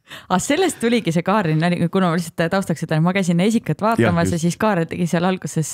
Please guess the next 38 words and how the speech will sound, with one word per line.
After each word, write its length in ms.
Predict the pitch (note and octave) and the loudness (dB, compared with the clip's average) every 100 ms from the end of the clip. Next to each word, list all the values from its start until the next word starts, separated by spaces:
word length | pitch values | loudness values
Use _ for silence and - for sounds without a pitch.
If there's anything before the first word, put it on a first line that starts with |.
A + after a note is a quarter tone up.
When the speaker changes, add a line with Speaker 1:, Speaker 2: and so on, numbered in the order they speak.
| E3+ | -2
Speaker 1:
äh, 180 | E3 D#3+ - - - F3+ | 0 -2 -6 -16 -6 0
tegi 140 | F3+ | 2
siis 160 | E3 D#3 B3+ | 2 0 0
intro 340 | F4 - F#3 F3+ F3 | 0 0 0 0 0
teile 360 | F#3 F3+ E3+ D#3+ | 0 0 0 -2
ja 160 | D#3+ E3+ | -2 -2
siis 220 | E3+ - G3+ | -4 -4 -6
üks 180 | - - - | -6 -8 -2
suurimaid 420 | A3+ G#3+ E3 E3 | 0 2 0 0
saavutusi 460 | F3+ F3+ - F3 D#3 | 0 -2 -4 -2 -2
oligi 240 | E3 E3+ | -2 -2
see, 240 | D3 F3 D3 | 0 0 0
et 140 | - | 0
Mattias 460 | C3+ E3 - G3 F#3+ | 0 0 0 -2 0
Naan 300 | A3 F3 D#3+ | 2 2 2
suutis, 500 | F3 E3+ F3 G#3+ F3+ - - - | 0 -2 2 2 2 -6 -8 -2
ma 80 | |
ei 60 | F#3 | 0
tea, 80 | A#3 | 0
kas 140 | E3 E3 | -2 0
maha 200 | G#3+ E3 | 2 2
võtta 160 | C#3+ D3+ | 0 0
või 100 | D3 | 0
oma 100 | D#3 | 2
kaalu 300 | G#3 C4 B3+ | 2 2 2
säilitada. 580 | B3 G#3+ E3 D#3+ D3+ D3+ | 0 0 -2 -2 2 2
Speaker 2:
<laughs> 0 | - C3+ - C3 | 2 0 0 0
Speaker 1:
Ja 60 | - | 2
siis 200 | A3+ - - - | 4 2 0 -2
ma 120 | G3+ | 0
arvan, 160 | A#3+ A3+ | 2 2
pool 180 | A3+ G3 | 0 0
saali 260 | G#3+ E3+ D3 | 0 0 0
olid 120 | D3 | -2
nii, 160 | D#3 C#3 C3 _ C#3 | 0 -2 -4 _ -2
eh? 200 | E3+ F#2 | 0 0
Speaker 2:
Jah, 80 | G2+ | 0
jah, 380 | A3+ A3+ A#2 - | 0 2 2 0